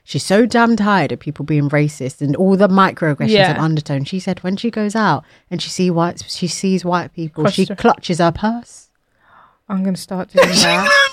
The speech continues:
Speaker 1: She clutches her purse like, "I'm scared." <laughs> "I'm scared."
Speaker 2: Oh my
Speaker 1: You're intimidating me.
Speaker 2: God.
Speaker 1: I'm
Speaker 2: I'm gonna
Speaker 1: scared.
Speaker 2: start doing that.
Speaker 1: I'm very, I'm very nervous.
Speaker 2: Reverse the cycle. See how you
Speaker 1: Yeah,
Speaker 2: feel.
Speaker 1: I'm very nervous.
Speaker 2: Did you see that video on Twitter? <laughs>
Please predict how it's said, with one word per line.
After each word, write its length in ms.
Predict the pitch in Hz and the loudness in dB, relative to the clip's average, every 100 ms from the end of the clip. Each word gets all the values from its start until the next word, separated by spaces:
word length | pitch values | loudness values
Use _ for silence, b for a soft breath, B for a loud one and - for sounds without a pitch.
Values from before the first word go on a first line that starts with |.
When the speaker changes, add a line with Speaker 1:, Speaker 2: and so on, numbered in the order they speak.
| 508 - B | -6 -10 B
Speaker 1:
She 160 | - 370 | 2 2
clutches 400 | - 330 285 269 | 4 0 4 6
her 160 | 294 | 6
purse 320 | 277 294 294 277 | 6 4 4 4
like, 80 | 220 | 0
"I'm 120 | 208 | -4
scared." 340 | - 247 240 - | -2 -2 -2 -2
<laughs> 1160 | 240 _ - 988 960 _ _ _ _ _ _ - | -6 _ -20 -18 -18 _ _ _ _ _ _ 2
"I'm 80 | 349 | 2
scared." 300 | - 381 349 | 4 4 4
Speaker 2:
Oh 640 | 233 220 226 254 302 311 - | 6 8 8 8 6 4 6
my 400 | 220 220 220 302 | 6 8 8 6
Speaker 1:
You're 100 | 311 | 6
intimidating 520 | 302 330 302 233 214 | 6 6 6 6 8
me. 260 | 180 156 165 | 6 4 2
Speaker 2:
God. 60 | - | 2
Speaker 1:
I'm 60 | 214 | 4
Speaker 2:
I'm 80 | |
gonna 160 | 208 254 | 6 6
Speaker 1:
scared. 120 | 214 | 6
Speaker 2:
start 180 | 190 180 | 6 4
doing 240 | 196 196 185 | 2 0 0
that. 340 | 160 156 - | 0 0 -2
Speaker 1:
I'm 100 | 214 | 2
very, 200 | 208 226 | 6 6
I'm 180 | 208 196 | 6 4
very 240 | 165 220 214 | 6 6 6
nervous. 260 | 202 208 240 | 6 6 6
Speaker 2:
Reverse 360 | 277 285 269 | 6 6 2
the 60 | - | -4
cycle. 760 | - 277 269 262 220 190 165 | 4 6 6 2 0 2 0
See 200 | 180 254 | 2 4
how 120 | 254 | 6
you 180 | 240 240 | 6 6
Speaker 1:
Yeah, 160 | 285 233 | 6 6
Speaker 2:
feel. 260 | 202 165 165 | 4 4 4
Speaker 1:
I'm 100 | 220 | 6
very 260 | 254 247 | 6 8
nervous. 680 | 233 254 254 185 151 156 - | 6 6 4 4 2 0 0
Speaker 2:
Did 180 | 294 285 | 4 6
you 100 | 349 | 6
see 240 | - 370 359 | 6 6 8
that 200 | 311 247 | 6 4
video 440 | 311 294 285 226 | 4 6 6 6
on 160 | 220 226 | 4 2
Twitter? 720 | - 285 - 214 175 139 | 4 2 2 2 2 2
<laughs> 60 | 143 | -2